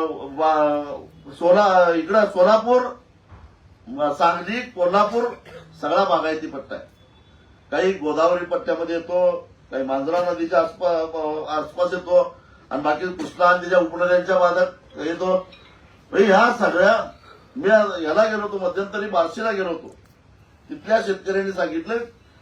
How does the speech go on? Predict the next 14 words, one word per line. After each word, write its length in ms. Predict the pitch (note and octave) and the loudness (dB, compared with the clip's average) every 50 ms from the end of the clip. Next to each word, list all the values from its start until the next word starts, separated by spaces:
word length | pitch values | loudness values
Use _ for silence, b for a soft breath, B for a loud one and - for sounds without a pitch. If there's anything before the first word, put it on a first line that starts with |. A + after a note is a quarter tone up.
| _ - - | _ -18 -14
की 60 | G#3 | -12
पंचवीस, 440 | G3 F#3 F#3 E3+ E3+ E3+ F#3+ A3 A3+ | -8 -2 -2 -2 -2 -2 -10 -12 -12
पंचवीस, 540 | - - G#3 G3+ F3+ G3 A3+ A#3+ G3+ - - | -10 -8 -10 -10 -8 -8 -8 -8 -10 -10 -14
तीस, 260 | F#3 F3+ F3 - - | -14 -16 -14 -12 -10
तीस 200 | G3+ A#3+ G#3 - F3 | -10 -10 -10 -6 0
लाख 280 | E3 E3 F#3+ G3+ F#3+ | 2 2 2 2 0
रुपये 260 | F#3+ G3 G3 G#3+ A3 | -2 -4 -4 -4 -6
खर्च 320 | - - D#3+ D#3+ D#3+ F#3+ F#3+ | -4 -4 -4 -4 -4 -6 -6
करून 220 | F#3+ F#3+ F#3+ G3+ | -6 -4 -4 -2
आम्ही 240 | G3 F3+ F3 G3 G3 | -2 -2 0 0 2
एवढ्या 320 | F#3 D#3 D3+ F3 G3 G3+ | 2 2 2 2 2 2
लांबून 340 | G3+ F#3 E3+ D#3+ E3+ F#3+ G3 | 4 2 0 0 -2 -8 -6
पाणी 300 | F#3+ F3+ E3 D#3 D3+ E3 | -4 -2 -2 -2 0 0
आणलं 500 | F3 D#3+ C#3+ C#3 C3 C3+ C3+ C3 A#2+ A2+ | 0 0 0 0 -4 -4 -6 -6 -6 -6